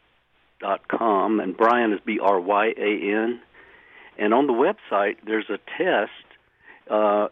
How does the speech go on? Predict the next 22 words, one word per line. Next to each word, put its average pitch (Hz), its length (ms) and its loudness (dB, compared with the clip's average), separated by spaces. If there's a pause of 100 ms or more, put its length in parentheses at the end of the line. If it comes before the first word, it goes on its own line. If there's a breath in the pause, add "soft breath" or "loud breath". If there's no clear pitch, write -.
as 101 140 -10
soon 165 140 4
as 180 120 2
you 147 80 -4
go 127 360 0
on 110 100 -4
the 107 140 -6
homepage, 107 560 -4 (120)
it 101 140 -8 (120)
says, 101 220 -2
"How 117 140 0
chill 117 320 -2
are 120 120 0
you?" 127 280 -4 (300 loud breath)
You 120 100 -6
can 113 180 -2
click - 360 -4
on 117 180 -2
it, 117 100 -4 (140)
take 135 240 -2
the 117 60 -8
test. 110 400 -2